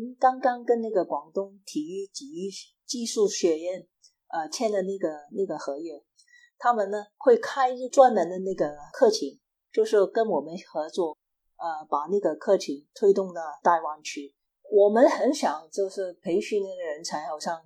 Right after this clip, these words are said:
香港我们那个骑师一样，现在是世界级的那个人才。我，我看在国内一定有很多很多这种人才，所以我，我们很，很开心，还，还有很激动，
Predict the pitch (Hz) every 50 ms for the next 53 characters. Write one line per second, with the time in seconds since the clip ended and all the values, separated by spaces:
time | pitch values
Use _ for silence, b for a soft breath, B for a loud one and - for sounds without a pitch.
0 | 190 - _ - - - 240 233 220 208 170 151 160 165 151 147 151 165 170 180
1 | 185 175 170 151 - - - - 151 - - - 180 170 165 170 170 170 156 139
2 | - _ _ _ _ _ _ - - 208 202 196 202 185 180 170 170 165 165 -
3 | - _ _ _ - - - 220 196 175 - - - - - 285 277 262 269 247
4 | 233 214 220 - 151 139 143 156 156 156 _ _ _ _ _ _ _ _ - -
5 | - - 95 - - _ _ b b b b - - 165 165 160 - 180 180 180
6 | - - 226 214 202 202 - - 233 214 - - - 220 - - 185 185 180 -
7 | - 196 202 220 208 190 170 151 147 - - - - 151 160 170 185 185 170 165
8 | 151 156 160 160 - 302 147 - 156 147 - _ _ _ _ _ _ _ _ 156
9 | 147 151 160 - 143 - - - _ _ - 180 180 185 180 165 147 143 135 -
10 | - _ 147 143 160 185 220 - 147 143 151 _ _ _ - 196 185 190 208 214
11 | 208 208 - 226 208 202 202 - _ - 170 - - - 180 202 202 170 - 165
12 | 175 160 165 - 254 247 233 240 208 175 -